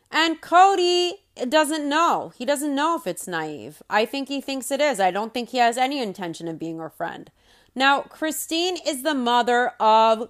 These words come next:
Cody's kids. Cody needs to man up, and he knows his big picture fell apart, not because of Christine, but because of his behavior,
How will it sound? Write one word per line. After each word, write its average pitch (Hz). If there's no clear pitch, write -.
Cody's 208
kids. -
Cody 214
needs 233
to 262
man 233
up, 233
and 208
he 269
knows 269
his 214
big 269
picture 262
fell 220
apart, 185
not 233
because 294
of 269
Christine, 196
but 180
because 233
of 220
his 190
behavior, 196